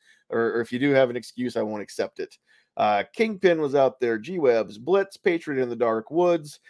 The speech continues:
Jamie Brown, Keith Umstead, Mister Knives, Krabby Turtle, Scott seventy-nine, Defense Dad,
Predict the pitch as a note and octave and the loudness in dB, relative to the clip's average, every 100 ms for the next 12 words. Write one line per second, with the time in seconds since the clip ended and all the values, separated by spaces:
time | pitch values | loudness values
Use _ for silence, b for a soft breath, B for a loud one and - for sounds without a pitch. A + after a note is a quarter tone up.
0 | b _ D#3 G3 A3 D#3 D3 C#3 C3+ B2+ | b _ 6 6 6 2 2 2 -2 -6
1 | - A#3 C#3+ B2+ A#2+ B2 A#2+ E3+ - B2+ | -8 -4 -2 -2 -2 0 0 0 -10 -6
2 | A#2+ A2 G#2+ - E3+ C3+ - A2 G#2 G#2 | -4 -2 -4 -2 0 -2 -4 -4 -4 -6
3 | - E3+ - C3 A#2 A2 G#2+ G#2+ A2 D3 | -2 -2 0 -4 -4 -6 -8 -8 -4 -4
4 | D3 - B2 B2 | -2 2 4 4